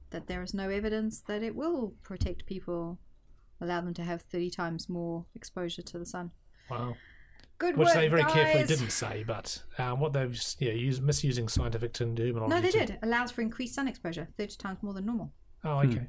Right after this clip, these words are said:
Speaker 2: Yeah, fair enough.
Speaker 1: Mm.
Speaker 2: Yep.
Speaker 3: Very dangerous.
Speaker 1: Mm.
Speaker 2: How that, what goes through these people's minds? Why would you expect this to work and not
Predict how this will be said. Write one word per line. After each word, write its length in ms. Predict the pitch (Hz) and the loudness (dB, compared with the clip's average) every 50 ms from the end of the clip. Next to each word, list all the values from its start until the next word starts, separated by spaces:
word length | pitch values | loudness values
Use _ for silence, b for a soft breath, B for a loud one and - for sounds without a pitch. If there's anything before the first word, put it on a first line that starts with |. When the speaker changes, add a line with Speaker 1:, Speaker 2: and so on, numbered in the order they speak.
| - | -2
Speaker 2:
Yeah, 220 | 165 185 202 196 160 | -2 -2 0 -2 -2
fair 180 | - - 165 151 | 0 0 2 2
enough. 120 | 156 170 226 | 2 0 0
Speaker 1:
Mm. 200 | 240 233 190 156 - - - - | -2 -2 -4 -6 -10 -18 -10 -10
Speaker 2:
Yep. 120 | 170 165 | -4 -2
Speaker 3:
Very 160 | 139 131 127 | 0 0 2
dangerous. 520 | 113 113 110 104 101 101 98 92 - - - b b b b b b b b b b b b b b b - - - - - - - - | 2 0 0 0 0 -2 -2 -4 -4 -8 -12 b b b b b b b b b b b b b b b -20 -20 -20 -20 -20 -18 -8 -6
Speaker 1:
Mm. 220 | 220 214 196 185 170 - - - - - - | -4 -4 -4 -6 -8 -14 -18 -20 -20 -20 -16
Speaker 2:
How 240 | - - 220 247 247 | -10 -4 -2 0 0
that, 240 | 262 262 240 - - - - - - - - - | 0 0 -2 -4 -6 -12 -16 -16 -14 -12 -10 -8
what 340 | 180 185 208 220 - - B B B B B B B B B B B B - - - - - - - | -6 -4 -4 -4 -4 -4 B B B B B B B B B B B B -20 -20 -20 -20 -20 -14 -4
goes 280 | - 247 269 262 254 - | -2 0 0 2 0 -2
through 280 | - - 240 220 226 220 | -2 0 2 2 2 2
these 160 | 220 196 170 | 2 0 0
people's 400 | - - 208 170 - 185 180 143 | 0 -2 -2 2 2 2 2 4
minds? 580 | 156 156 160 160 160 147 117 110 107 110 110 117 | 2 2 2 2 2 0 0 0 -2 -4 -4 -2
Why 320 | 123 135 151 175 190 226 | 0 0 0 2 2 0
would 220 | 214 202 185 165 - | 0 0 -2 0 0
you 100 | 185 185 | 0 0
expect 480 | 180 - - - - - 175 175 - - | 0 0 -2 -4 0 -2 -2 -2 -2 -4
this 180 | 147 139 - - | -2 -2 -2 -2
to 120 | - 151 | -2 0
work 480 | 139 143 160 156 131 117 123 123 - - - | 0 2 2 4 2 2 0 -2 -6 -8 -4
and 400 | - 131 131 135 135 139 143 147 | -2 0 2 2 4 6 6 6
not 260 | 156 160 160 - - | 6 4 2 -2 -6